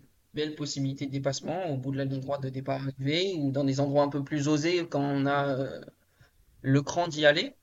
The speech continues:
Et, euh, moi, j'aime bien. Je sais pas s-, quels sont vos avis sur ce tracé, mais c'est un tracé que je suis content à chaque fois que je vois que, euh, on y va la semaine.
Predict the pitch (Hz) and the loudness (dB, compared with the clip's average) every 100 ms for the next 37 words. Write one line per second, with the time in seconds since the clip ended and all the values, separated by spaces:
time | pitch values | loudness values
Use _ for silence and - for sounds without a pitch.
0 | _ _ _ _ - 143 139 127 120 117 | _ _ _ _ -2 4 4 4 0 -4
1 | 113 139 175 262 190 170 139 127 190 247 | -6 -6 -4 -4 -2 -4 -2 -2 -4 -8
2 | 156 139 139 131 127 127 - 139 156 175 | -4 0 2 0 -2 -6 -10 -8 -2 -2
3 | 170 - _ _ 156 151 160 147 139 139 | -4 -16 _ _ -6 -4 -4 -2 0 0
4 | 135 151 156 143 139 135 135 135 - 131 | 0 -2 -6 -8 -8 -6 -6 -6 -4 -4
5 | 170 226 170 139 135 135 135 139 190 208 | -4 -6 -4 -4 -4 -4 -4 -4 -4 -2
6 | 170 156 160 147 185 202 233 214 185 175 | -2 -4 -10 -6 -2 0 2 4 2 2
7 | 196 180 165 170 180 - 165 156 151 147 | 0 0 2 2 2 -2 -2 -2 -2 -2
8 | 143 143 143 147 151 147 151 143 - - | -2 -2 -2 -2 -2 0 0 -2 -4 -10